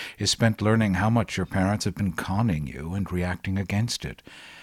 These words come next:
And maturity comes as you realize that the compromises they made with their ideals were actually necessary, because you have to make the same ones. Kennedy, by genuinely, perhaps inadvertently,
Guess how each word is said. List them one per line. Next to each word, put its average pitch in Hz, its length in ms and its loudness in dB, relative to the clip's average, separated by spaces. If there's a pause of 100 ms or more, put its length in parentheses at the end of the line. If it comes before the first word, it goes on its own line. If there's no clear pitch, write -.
(160)
And 113 200 4
maturity 127 500 2
comes 87 360 -4
as 107 160 -4
you 95 60 -2
realize 82 600 -4
that - 180 -6
the - 80 -10
compromises 87 920 -4
they 98 220 -2
made 78 360 -2
with - 200 -10
their 107 280 -4
ideals 76 600 -8
were 92 140 -4
actually 110 520 -6
necessary, 127 720 -8 (840)
because 92 440 -4
you 110 200 0
have 90 180 -4
to 90 80 -4
make 92 260 -2
the 98 100 -6
same 101 400 -2
ones. 110 520 -8 (1120)
Kennedy, 107 520 -6 (200)
by 76 140 -6 (100)
genuinely, 82 880 -4 (140)
perhaps - 360 -10 (200)
inadvertently, 87 880 -2